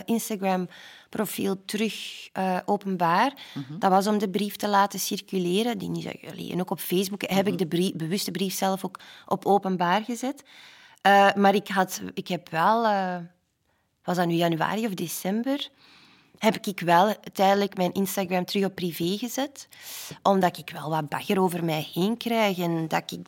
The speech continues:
Speaker 1: denk van, ik moet mij, mijn grenzen hier bepalen. Ik heb dat
Speaker 2: Mhm.
Speaker 1: ook heel duidelijk op mijn Insta gezet van, Kijk, eh, mijn profiel we-, eh, is net terug privé gegaan om die en die redenen. Dus het feit dat je hier nog zei, dat wil zeggen dat ik blijkbaar wel een toffe vind. Maar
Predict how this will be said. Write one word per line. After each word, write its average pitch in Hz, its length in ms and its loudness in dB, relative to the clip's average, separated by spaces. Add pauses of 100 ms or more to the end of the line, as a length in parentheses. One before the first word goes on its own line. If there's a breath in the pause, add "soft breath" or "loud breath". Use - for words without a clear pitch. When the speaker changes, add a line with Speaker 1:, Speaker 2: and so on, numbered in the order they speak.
(120)
Speaker 1:
denk - 300 -14
van, 170 160 -4
ik - 100 -14
moet 170 180 -2
mij, 165 400 -2
mijn 165 240 -4
grenzen 185 360 -2
hier 214 160 0
bepalen. 196 640 0
Ik 196 120 -6
heb 185 120 0
dat 175 80 2
Speaker 2:
Mhm. 170 80 2
Speaker 1:
ook 175 80 -4
heel 175 300 2
duidelijk 180 440 2 (1000 loud breath)
op 214 220 0
mijn 196 240 2
Insta 196 340 0
gezet 180 320 -2
van, 180 220 2
Kijk, 202 380 2
eh, 185 320 4
mijn 180 240 2
profiel 202 720 -2
we-, 175 240 0
eh, 165 300 -4
is 151 220 -8
net 180 180 -2
terug - 400 -6 (200)
privé 170 360 0
gegaan 220 360 2
om 175 100 0
die 190 160 0
en 185 100 2
die 185 200 2
redenen. 208 360 2
Dus 175 100 -4
het 170 120 -8
feit 190 180 2
dat 185 140 -4
je - 60 -6
hier 185 100 -2
nog 170 120 -4
zei, 202 200 -2
dat 190 120 2
wil 175 140 -4
zeggen 202 200 -4
dat 180 140 -6
ik 156 120 -8
blijkbaar 175 360 2
wel 165 140 0
een 156 120 -6
toffe 196 280 -6
vind. 220 200 -4 (280 loud breath)
Maar 196 140 4